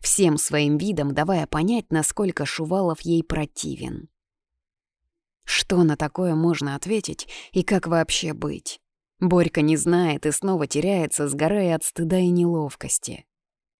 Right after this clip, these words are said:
«Слушай, я понимаю, что очень сильно обидел тебя».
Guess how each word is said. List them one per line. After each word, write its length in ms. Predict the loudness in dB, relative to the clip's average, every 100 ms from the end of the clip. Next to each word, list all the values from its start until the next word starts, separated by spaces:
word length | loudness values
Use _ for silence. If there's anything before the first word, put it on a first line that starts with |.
| _ _ _ _ -4
«Слушай, 760 | 2 4 4 2 -2 -4 -10 -14 -20 -8 2
я 220 | 4 6
понимаю, 540 | 6 6 6 6 4
что 200 | 2 2
очень 360 | 2 2 2 2
сильно 480 | 2 2 4 4 2
обидел 460 | 2 2 2 0
тебя». 420 | -2 -4 -4 -4